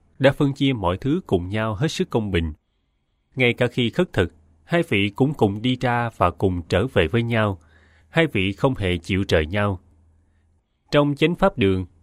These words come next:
tăng chúng đang ngồi tán thán tình bằng hữu ấy, thì bậc đạo sư bước vào, hỏi các vị đang bàn luận chuyện gì khi ngồi tại đó. Tăng chúng trình với Ngài, Ngài đáp:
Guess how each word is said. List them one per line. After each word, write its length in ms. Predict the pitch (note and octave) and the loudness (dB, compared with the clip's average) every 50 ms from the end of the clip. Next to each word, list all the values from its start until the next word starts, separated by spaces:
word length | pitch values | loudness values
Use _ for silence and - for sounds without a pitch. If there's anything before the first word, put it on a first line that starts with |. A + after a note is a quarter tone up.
| _ _ | _ _
tăng 180 | - D3+ D3+ C#3+ | 0 0 0 0
chúng 340 | - D3+ D#3 F#3 G#3+ F#3+ C#3+ | 0 0 0 0 -2 0 0
đang 200 | B2+ B2 A#2 A2 | 0 0 0 0
ngồi 200 | G2 F#2 F#2 F#2 | 0 0 0 0
tán 280 | - A#2 B2 C#3+ E3 | -2 -2 -2 -2 -2
thán 280 | - C3 B2+ D3+ F#3 G3+ - | -4 -6 -6 -4 -6 -2 -2
tình 180 | G#2+ F#2+ F2+ G2 | -2 -2 0 0
bằng 160 | F#2 F#2 E2+ | 0 0 0
hữu 200 | E2+ F#2 G#2 B2 | 0 -2 0 0
ấy, 320 | B2 A#2+ B2 D#3 F3+ G#3 - _ _ _ _ - | 0 -2 -2 -2 -4 -4 -6 _ _ _ _ -2
thì 240 | - A#2+ A#2 A#2 A2+ | 0 0 0 0 0
bậc 280 | - A2 G#2 - - | 0 0 0 0 0
đạo 160 | G#2 F#2 G2+ | 0 0 0
sư 240 | A2 - C#3+ C3+ C3 | 0 0 0 0 0
bước 280 | B2 D3 F#3 G3+ - _ | 2 0 -2 -2 -2 _
vào, 320 | - F2 E2+ D#2+ D#2+ - - _ _ _ _ _ _ _ _ | 0 0 0 0 -2 -6 -12 _ _ _ _ _ _ _ _
hỏi 240 | _ - A2+ B2+ | _ 0 0 0
các 220 | C3+ G3+ G#3 G3+ _ | 2 -2 -4 -2 _
vị 200 | A#2 G2+ G#2 A2+ | -2 -2 -2 0
đang 280 | G#2+ C#3+ C#3+ C#3+ C3 | 0 -2 -2 -2 -2
bàn 200 | A2+ G#2 G2+ G2 | -2 -2 -2 0
luận 240 | G2 G2 F#2+ F2+ G2+ - | 0 -2 -2 -2 -4 -4
chuyện 240 | - G#2+ G2 G2+ | -4 -4 -4 -2
gì 260 | F#2+ G2+ G2 F#2+ F2+ F2+ | -4 -2 -2 -2 -2 -4
khi 200 | - - C#3+ C3+ | -4 -4 -4 -2
ngồi 220 | G#2+ F#2+ E2+ E2+ | 0 -2 -2 -2
tại 140 | - F2+ F#2+ | -2 -2 -2
đó. 320 | G2 F#2+ F#2+ B2 F3 G3 - _ _ _ _ _ _ _ _ | -2 -2 -4 -4 -6 -10 -12 _ _ _ _ _ _ _ _
Tăng 200 | - B2+ B2 B2 | -4 -4 -4 -4
chúng 280 | A#2+ - C3 C3+ E3 G#3 - - | -4 -6 -6 -4 -6 -8 -4 -4
trình 160 | G2+ F2+ F2 | -4 -4 -2
với 180 | - C3+ C3+ | -4 -4 -4
Ngài, 360 | A#2 F#2+ F2+ E2+ E2 D#2 D2 - _ _ _ _ | -4 -4 -4 -2 -2 -4 -6 -10 _ _ _ _
Ngài 180 | - F2+ E2 D#2 | -4 -4 -4 -4
đáp: 220 | - F#2+ C3+ | -4 -6 -6